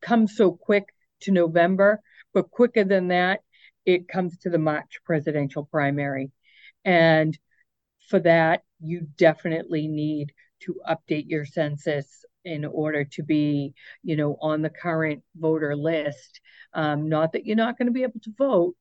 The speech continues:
but you're gonna have to show your I D at the polls. And that just slows people down. And, and I understand their frustration. So we're trying everything we can, since it is,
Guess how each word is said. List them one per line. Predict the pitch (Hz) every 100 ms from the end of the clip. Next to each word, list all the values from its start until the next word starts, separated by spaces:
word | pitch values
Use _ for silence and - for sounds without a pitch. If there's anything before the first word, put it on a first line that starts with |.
| _
but | 175 156 156 _ _
you're | 196 175
gonna | 165
have | 165
to | 175
show | - 190
your | 175 165 160
I | 156
D | 156 147 135 - _ _ -
at | 156 -
the | 131 _
polls. | 165 143 143 - _ _ _ -
And | 165
that | 156 151
just | - 165 -
slows | - 185 165 160 -
people | 190 - 160
down. | 165 151 151 151
And, | 143 139 - _ _ _
and | 170 147
I | 151 147
understand | 156 156 147 175 156 151
their | 143
frustration. | - 147 - 170 151 143 151 143
So | - 160
we're | 156 147
trying | - 175 160 156 156 147 -
everything | 170 175 180 180 180
we | 170 156
can, | - 165 143 139 143 - _ _ _
since | _ 202 185 170
it | 175 165
is, | 170 165 160 151